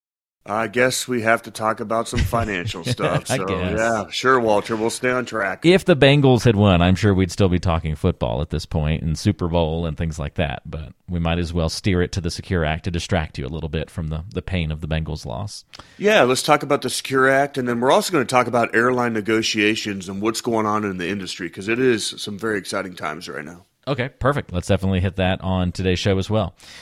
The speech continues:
Speaker 2: Uh, well, after being discussed in Congress for nearly a year and a half,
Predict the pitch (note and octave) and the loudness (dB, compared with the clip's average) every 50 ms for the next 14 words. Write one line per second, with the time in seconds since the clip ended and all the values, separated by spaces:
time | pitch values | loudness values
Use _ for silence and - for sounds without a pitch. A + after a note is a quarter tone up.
0 | - - _ - A2 A2 A2 C3 - C#3+ D#3+ F3+ - - F3 C#3+ D#3 D3+ D3+ D3 | -20 -18 _ 0 2 2 4 2 2 2 2 0 0 -2 0 0 0 0 2 0
1 | C#3+ E3 - - - C#3+ C3+ B2+ - - - - B2 A2+ G#2 - A#2 A#2 B2 A#2 | 0 0 -2 -2 0 0 0 0 0 -4 -6 -4 -4 -4 0 2 2 2 4 4
2 | A#2 A2+ G#2+ - - G#2+ G#2 G2+ G2+ G#2 A2 A2 G#2+ G#2+ G#2 G#2 G#2+ G#2+ - G#2+ | 2 2 2 2 0 0 2 2 2 2 2 2 2 0 0 0 0 -2 -2 -2
3 | G2 F2 D#2+ F2+ G2+ A2 A2 A2 - - G#2 F2 D#2+ - - - B2 F#2 D2 D#2+ | -4 -2 -2 0 2 2 2 2 0 -2 -4 -6 -6 -6 -2 -2 0 0 2 0
4 | A2 - - - | -2 -4 -6 -14